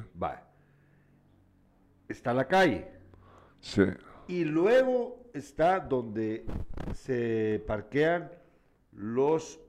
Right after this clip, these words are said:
Speaker 1: pick-ups fleteros, donde hay un árbol, una, creo
Speaker 2: Sí,
Speaker 1: que es una
Speaker 2: sí.
Speaker 1: ceiba. Va, entonces,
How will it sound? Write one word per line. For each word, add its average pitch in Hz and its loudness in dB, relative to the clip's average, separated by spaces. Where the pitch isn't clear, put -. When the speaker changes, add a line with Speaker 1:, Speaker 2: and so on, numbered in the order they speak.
Speaker 1:
pick-ups 131 -4
fleteros, 151 0
donde 120 -2
hay 131 4
un 143 -4
árbol, 165 2
una, 143 -2
creo 135 6
Speaker 2:
Sí, 180 10
Speaker 1:
que 160 6
es 127 0
una 127 2
Speaker 2:
sí. 110 0
Speaker 1:
ceiba. 185 4
Va, 98 -8
entonces, 139 -10